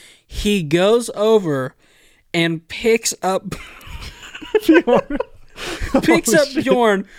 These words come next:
Speaker 1: who's got to weigh at least, at least two hundred and fifty pounds.
Speaker 2: Yeah, yeah.
Speaker 1: That is a huge Viking guy.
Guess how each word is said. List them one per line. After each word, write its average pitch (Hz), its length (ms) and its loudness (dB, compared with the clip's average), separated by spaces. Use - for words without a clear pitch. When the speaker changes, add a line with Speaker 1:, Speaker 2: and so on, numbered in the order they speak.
Speaker 1:
who's 233 180 -2
got 240 240 0
to 262 80 2
weigh 214 400 2
at 180 200 -2
least, 175 680 -4
at 226 320 -2
least 180 480 -4
two 196 220 -2
hundred 170 240 0
and 117 160 -4
fifty 160 260 -4
pounds. 254 320 -6
Speaker 2:
Yeah, 147 420 4
yeah. 143 360 4
Speaker 1:
That 185 320 0
is 214 120 2
a 185 120 -6
huge 233 680 -6
Viking 180 600 -4
guy. 143 500 -6